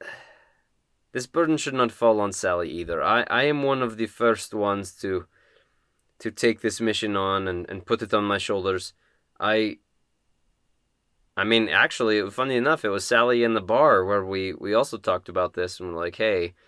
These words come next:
join up with the crew," but, uh, the bars, you know, bring people together. Anyway, I'm beside the point. Uh, put this burden on me. Votoroi Shans, son of Podlesny,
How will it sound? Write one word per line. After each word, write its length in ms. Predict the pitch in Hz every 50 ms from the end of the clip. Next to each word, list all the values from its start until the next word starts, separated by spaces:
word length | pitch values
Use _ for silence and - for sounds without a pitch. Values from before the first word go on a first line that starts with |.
| _ _ _ _ _ _ _ _
join 240 | - 107 101 98 98
up 140 | 92 -
with 80 | 98 90
the 100 | - 95
crew," 420 | - - 131 127 117 98 90 90
but, 320 | 82 80 98 95 90 - - _ - - - - - _ _ - -
uh, 280 | 87 82 71 60 57
the 180 | 110 120 123 -
bars, 420 | 127 127 151 165 180 180 160 143
you 80 | 135 117
know, 120 | 107 95
bring 180 | 90 - 104 98
people 220 | - 104 98 98
together. 340 | 87 95 90 92 90 87 82 - - - -
Anyway, 320 | 135 170 170 147 123 113
I'm 220 | 71 98 117 120 120
beside 320 | 123 - - 143 139 127
the 80 | 117 -
point. 300 | - 117 104 90 82 - - -
Uh, 40 | 92 -
put 160 | - 165 185 185
this 140 | 185 165
burden 300 | - - 156 156 143 135
on 160 | 123 113 104 95
me. 300 | 90 76 67 - - _ _ -
Votoroi 440 | 95 113 127 127 156 151 151 147
Shans, 640 | 139 - 127 123 117 117 113 113 107 - - - - _ _ _
son 380 | - - - - 131 131 131 131
of 120 | 123 -
Podlesny, 720 | - 123 113 104 110 107 104 98 101 98 95 95 95 92